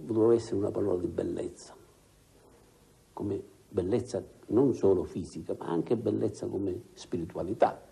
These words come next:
nel senso che se incontra una bella donna diciamo, "Ma che mafiosa sta femmina", è una bellezza. Un bel cavallo, "È mafioso sto cavallo", un bel cappotto, "È mafioso cappotto", insomma, il cappotto mafioso, cioè,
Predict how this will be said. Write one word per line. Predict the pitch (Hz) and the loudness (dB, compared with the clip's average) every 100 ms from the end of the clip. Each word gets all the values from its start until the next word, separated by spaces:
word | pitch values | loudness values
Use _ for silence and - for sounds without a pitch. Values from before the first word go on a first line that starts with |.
| - - - - _ - | -20 -20 -20 -20 _ -16
nel | - - - - | -14 -16 -10 -10
senso | - 107 98 | 0 0 2
che | 92 | 0
se | 87 | -2
incontra | 85 90 87 | -6 -4 -4
una | - | -6
bella | - 85 92 87 | -10 -8 -6 -6
donna | 95 104 90 | -4 -4 -4
diciamo, | - - 87 - - | -8 -12 -12 -16 -18
"Ma | - | -18
che | 104 | -16
mafiosa | - - - - | -14 -14 -14 -14
sta | - - | -16 -20
femmina", | 107 113 - - - _ - _ - - - - - | -20 -18 -20 -20 -20 _ -20 _ -20 -20 -20 -20 -12
è | - | -6
una | - - | -4 -4
bellezza. | - - - - - - - - - - - - - - - - - - | -10 -10 -10 -12 -16 -20 -20 -20 -20 -20 -20 -20 -20 -20 -20 -20 -16 -2
Un | 101 | 0
bel | 104 | 0
cavallo, | - 113 101 - 92 - - - - - | 2 2 2 0 -8 -12 -16 -18 -14 -14
"È | - | -10
mafioso | - - 107 90 - | -8 -4 -2 -4 -6
sto | - | -16
cavallo", | - - - - - - - - - | -10 -6 -4 -4 -10 -20 -20 -20 -14
un | - | 0
bel | 113 - | 2 2
cappotto, | 117 - 175 - - | 0 4 6 6 6
"È | |
mafioso | 120 143 156 123 131 | 6 6 6 8 8
cappotto", | 139 156 | 8 6
insomma, | 120 127 - - - - - | 4 4 2 -4 -18 -14 -10
il | - | 0
cappotto | 131 170 165 120 | 2 6 6 6
mafioso, | 117 113 - | 4 4 0
cioè, | - - | 0 0